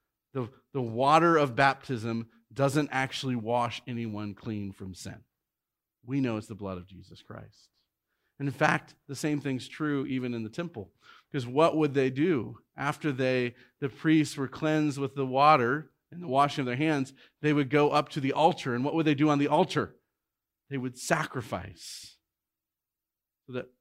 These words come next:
blood was shed to cover their sins. And the blood of the sacrifice was pointing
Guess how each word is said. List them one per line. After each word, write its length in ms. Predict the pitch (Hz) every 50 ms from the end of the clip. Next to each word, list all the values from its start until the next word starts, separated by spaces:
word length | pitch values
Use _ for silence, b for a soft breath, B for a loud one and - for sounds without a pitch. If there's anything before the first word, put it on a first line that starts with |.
| _ _ _
blood 500 | 117 113 127 131 143 147 151 151 151 143
was 220 | 127 123 120 117
shed 540 | 110 104 - - 143 127 123 120 113 107 104 b b b b _
to 100 | - 127
cover 500 | - - - - 156 147 131 123 110 104
their 160 | 101 104 104
sins. 440 | 101 - - 147 131 127 117 113 -
And 180 | 127 110 113 120
the 100 | 113 B B B B B
blood 360 | - 135 135 139 147 151 156 147
of 100 | 139 117
the 80 | 123
sacrifice 800 | 120 - 160 139 143 147 - 147 127 - - 117 120 120 - -
was 160 | 127 117 -
pointing 680 | - _ - 143 185 180 175 170 151 131 120 120 120